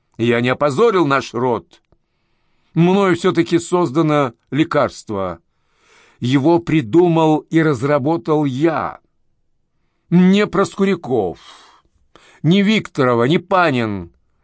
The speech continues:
и даже не Видов. Миллионы людей в мире благодарны мне. За спасение тысяч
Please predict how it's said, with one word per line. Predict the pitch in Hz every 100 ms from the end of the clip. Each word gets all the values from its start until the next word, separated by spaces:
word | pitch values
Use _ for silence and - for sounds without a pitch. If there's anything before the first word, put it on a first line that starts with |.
| -
и | 156
даже | 131 196 151
не | 160
Видов. | 147 143 117 104 - - _ _ _ _ _ _ _ _ -
Миллионы | 117 139 156 156 165 160
людей | 147 147 147 147 143 120 - -
в | 113 131
мире | 151 160 165 131
благодарны | 113 127 127 143 120 151 127 117 117
мне. | 123 120 101 - - - -
За | 123
спасение | 156 - - 185 165
тысяч | 165 - 214 - 175 - -